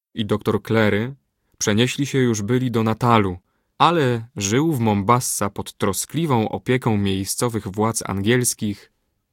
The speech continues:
King. Olbrzym poznał natychmiast dawnych swych państwa i szczególnie Nell witał tak radosnym trąbieniem, że aż pobliskie drzewa mangrowiowe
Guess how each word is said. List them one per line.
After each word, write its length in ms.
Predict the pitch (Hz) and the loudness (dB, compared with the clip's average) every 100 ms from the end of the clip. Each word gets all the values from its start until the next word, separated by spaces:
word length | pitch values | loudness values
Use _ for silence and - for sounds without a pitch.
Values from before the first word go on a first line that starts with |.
| _ | _
King. 680 | - 98 92 90 - - _ _ _ _ _ _ _ _ _ | -6 -4 -4 -8 -14 -20 _ _ _ _ _ _ _ _ _
Olbrzym 720 | - 147 147 120 120 131 127 113 - _ _ | 0 4 4 4 0 0 0 -4 -10 _ _
poznał 460 | 127 123 120 120 | 0 2 2 2
natychmiast 880 | 110 117 - 143 - 135 127 - - - | 2 0 0 -4 -2 -2 -2 -6 -14 -12
dawnych 480 | 104 113 110 110 104 | 4 4 6 2 -2
swych 240 | - 107 | -6 -2
państwa 600 | - 101 98 - - 92 - - _ _ _ _ | 2 2 2 -2 -2 -2 -4 -20 _ _ _ _
i 60 | 113 | -4
szczególnie 640 | - 131 170 170 160 120 | 0 2 4 4 2 2
Nell 420 | 104 139 160 156 | 2 2 2 -2
witał 540 | 117 139 139 135 135 | -2 -2 0 2 2
tak 300 | 123 110 - | 0 -4 -4
radosnym 640 | 127 110 117 131 - 127 120 | 0 0 2 0 0 -2 0
trąbieniem, 600 | - 113 113 127 131 123 | 0 2 2 2 2 2
że 160 | 110 | 2
aż 120 | 107 107 | 0 -2
pobliskie 600 | - 101 110 127 - 113 | -4 -2 -2 -2 -4 -4
drzewa 340 | 107 120 113 | 0 2 2
mangrowiowe 800 | 110 110 110 113 104 127 117 107 | 0 0 2 2 2 2 4 0